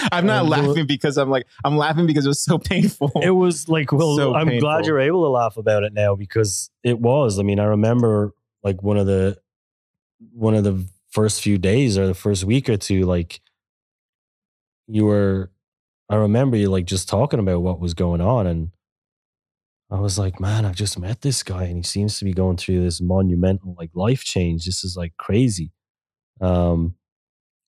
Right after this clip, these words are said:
Speaker 2: and it
Speaker 1: I'm
Speaker 2: was
Speaker 1: sorry
Speaker 2: taking
Speaker 1: for
Speaker 2: its
Speaker 1: bringing
Speaker 2: t-
Speaker 1: it in your life, dude, at that time.
Speaker 2: No, not at all. Not at all. Oh my God, no.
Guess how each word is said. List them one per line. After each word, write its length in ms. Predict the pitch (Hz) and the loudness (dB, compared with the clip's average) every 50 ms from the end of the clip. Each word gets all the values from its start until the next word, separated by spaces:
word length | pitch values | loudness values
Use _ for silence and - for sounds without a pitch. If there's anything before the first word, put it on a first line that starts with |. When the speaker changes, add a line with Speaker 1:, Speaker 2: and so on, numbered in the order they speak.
| - | -2
Speaker 2:
and 140 | 107 110 113 | 0 2 2
it 40 | 120 | 2
Speaker 1:
I'm 60 | 120 | 2
Speaker 2:
was 100 | 123 123 | 2 2
Speaker 1:
sorry 180 | 135 131 139 151 | 2 2 0 0
Speaker 2:
taking 160 | 147 - 143 | 0 0 0
Speaker 1:
for 60 | 135 | 0
Speaker 2:
its 20 | 127 | 0
Speaker 1:
bringing 180 | 123 120 117 113 | 0 0 0 0
Speaker 2:
t- 60 | 113 | 0
Speaker 1:
it 40 | 110 | 0
in 60 | 107 | 0
your 160 | 101 98 95 | 0 0 0
life, 400 | 98 98 95 107 107 107 104 - | 0 0 0 0 0 -2 -4 -4
dude, 200 | - 98 107 104 | -6 -4 -4 -2
at 140 | 95 92 - | -4 -4 -6
that 160 | - - - | -6 -8 -8
time. 140 | - - 131 | -2 0 2
Speaker 2:
No, 240 | 175 233 262 233 160 | 2 2 2 2 2
not 200 | 135 151 208 220 | 2 0 0 0
at 120 | 156 113 | 0 0
all. 280 | 107 113 143 143 117 98 | 0 0 0 0 0 -2
Not 260 | 101 113 139 160 127 | 0 0 0 0 0
at 100 | 104 101 | 0 -2
all. 260 | 107 123 123 104 95 101 | -2 0 0 0 0 0
Oh 100 | 113 107 | -2 -2
my 80 | 98 | -2
God, 280 | 90 104 101 98 95 92 | -2 -2 -4 -4 -2 -2
no. 360 | 98 104 110 101 92 92 - | 0 0 0 0 -2 -2 -6